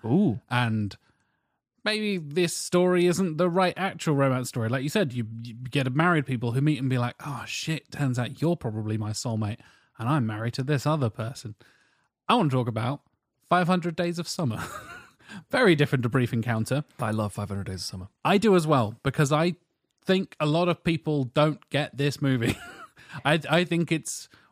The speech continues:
Speaker 2: way more subversive and way <sighs> on the kind of, like, edge of analyzing what dickheads men can be, because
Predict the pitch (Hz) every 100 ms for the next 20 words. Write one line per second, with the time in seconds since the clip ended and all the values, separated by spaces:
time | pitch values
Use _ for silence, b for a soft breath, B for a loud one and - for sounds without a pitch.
0 | - 147 180 180 165 147 151 135 131 131
1 | - 131 117 113 120 113 123 139 139 131
2 | 120 - _ _ - B B B - _
3 | _ b b b b b b b _ _
4 | _ 147 160 160 151 135 127 - _ _
5 | _ - 147 143 131 120 - 123 151 160
6 | - - 131 131 120 - - _ _ _
7 | _ - 131 135 139 135 143 127 127 127
8 | 123 127 113 139 139 - 131 131 120 -
9 | - 135 143 165 180 185 185 170 190 233
10 | 190 139 185 185 -